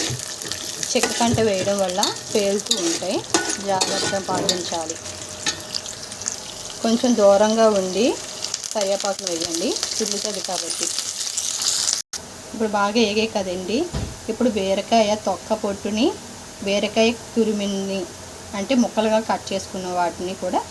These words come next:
ఇప్పుడు వేసి వేపుకోవాలి. ఇలా వేసిన తర్వాత చింతపండును కూడా వేసి దీంతోటే వేపుకోవాలి. ఇప్పుడు సరిపడేటట్టుగా సాల్ట్ కూడా వేసుకోవాలి.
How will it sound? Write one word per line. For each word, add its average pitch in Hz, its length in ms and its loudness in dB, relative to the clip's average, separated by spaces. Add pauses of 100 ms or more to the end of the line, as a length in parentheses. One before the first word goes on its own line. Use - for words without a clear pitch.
(160)
ఇప్పుడు 214 220 -4
వేసి 185 320 -2
వేపుకోవాలి. 160 680 -2 (920)
ఇలా 262 180 10
వేసిన 254 560 2
తర్వాత 220 560 6 (920)
చింతపండును 269 600 4
కూడా 214 380 4 (560)
వేసి 202 400 2 (720)
దీంతోటే 240 640 8 (360)
వేపుకోవాలి. 190 640 2 (1600)
ఇప్పుడు 214 280 2 (180)
సరిపడేటట్టుగా 208 1000 4 (380)
సాల్ట్ 208 360 4
కూడా 202 280 2
వేసుకోవాలి. 165 760 0